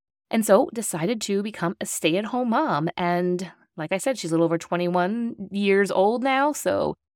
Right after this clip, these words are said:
that was, well, I said over twenty years ago. So it's actually been twenty-one years that I have been a stay-at-home mom. And I grew up with my mom being a stay-at-home mom and us living off of a single income.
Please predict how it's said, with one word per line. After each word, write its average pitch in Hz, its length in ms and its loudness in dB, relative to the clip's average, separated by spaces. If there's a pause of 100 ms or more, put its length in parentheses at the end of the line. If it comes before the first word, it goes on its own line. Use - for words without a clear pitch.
(160)
that 180 240 2
was, 294 360 4
well, 220 360 2
I 170 160 -4
said 170 240 0
over 156 160 -2
twenty 269 220 -2
years 196 120 0
ago. 180 140 2
So 254 100 -2
it's - 140 -6
actually 285 300 -2
been 240 140 -2
twenty-one 202 600 -2
years 160 320 -2
that 170 100 -2
I 165 60 0
have 175 200 -4
been 170 300 0
a 170 80 -6
stay-at-home 160 720 -4
mom. 160 400 -4 (640)
And 226 120 0
I 226 60 2
grew 262 260 0
up 262 280 2
with 180 200 -2
my 180 160 2
mom 202 560 -2
being 202 240 2
a 185 40 0
stay-at-home 170 500 0
mom 156 280 0
and 180 160 -2
us 170 180 -4
living 175 260 0
off 165 240 -6
of 160 240 -4
a 156 300 -4
single 165 440 -6
income. 151 380 -4